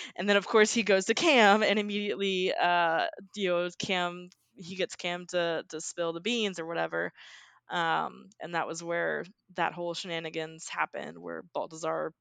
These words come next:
booked it to tribal somehow. Um, I still don't know why, like,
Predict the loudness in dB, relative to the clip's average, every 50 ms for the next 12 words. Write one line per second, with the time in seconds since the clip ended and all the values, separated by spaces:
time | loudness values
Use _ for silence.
0 | _ _ -4 -4 -4 -2 -4 -4 -4 -4 -2 2 4 4 4 4 2 -2 -4 -6
1 | -6 -6 -8 -8 -6 -4 -4 -4 -4 -4 -6 -8 -10 -12 _ _ -20 -20 -20 -20
2 | _ _ _ _ _ -6 -4 -2 -2 -2 -2 -4 -8 -12 -20 -20 _ _ _ _
3 | 2 4 4 4 2 2 4 4 4 4 4 2 2 4 4 6 8 8 8 8
4 | 6 4 2 0 0 0 0 0 -2 -6 -16